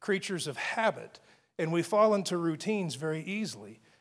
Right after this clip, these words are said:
I mean, I can't believe how difficult it is to decide things like, you know, "Hey, where do you wanna go eat?" It's like, "Really? We really only go to, like, two different places. And then when we get there, why do we even look at the menu? 'Cause we <laughs> really only order, you know, one thing." And, but, but yet,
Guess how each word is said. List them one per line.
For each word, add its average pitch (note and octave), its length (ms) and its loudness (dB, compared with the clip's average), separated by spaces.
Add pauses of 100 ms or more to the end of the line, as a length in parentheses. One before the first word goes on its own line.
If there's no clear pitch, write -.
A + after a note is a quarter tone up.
(380)
I F#3 60 4
mean, G3 180 6
I G#3 100 12
can't A#3 320 2
believe G#3+ 460 0
how E3+ 180 2
difficult F3 640 -2
it C#3+ 80 -6
is C3 240 -10
to E3+ 120 -8
decide F3 520 -2
things C#3 280 -6
like, C3+ 220 -6
you D3+ 80 -8
know, C#3 120 -6
"Hey, D#3 120 -4
where D3+ 160 -2
do D3+ 60 -4
you D#3 80 -6
wanna D3 160 -6
go C#3+ 180 -4
eat?" B2+ 60 -6
It's - 140 -14
like, B2 120 -14
"Really? G3+ 480 -4 (100)
We D3+ 140 -6
really G3 280 -4
only F3 240 -2
go E3 200 6
to, C#3+ 80 0
like, B2+ 220 -4
two F3 160 -2
different F3+ 300 -4
places. D#3 480 -4
And D3+ 120 -6
then F#3 80 -2
when G3+ 140 2
we D#3+ 100 -4
get F#3+ 220 0
there, D3 160 0
why E3 160 4
do A3 60 4
we A3 100 0
even G3 160 -4
look G3 160 -4
at F3+ 80 -10
the G3 80 -10
menu? F3 340 -6
'Cause D#3 220 -6
we G3+ 160 -6
<laughs> F3+ 100 -2
really G#3+ 220 4
only D#3+ 240 -4
order, C#3 360 -4 (340)
you F3+ 100 2
know, D3 100 2
one F3 240 4
thing." F3 380 2
And, C3+ 100 -4 (440)
but, F#3+ 180 4
but F#3 160 2
yet, F#3+ 320 6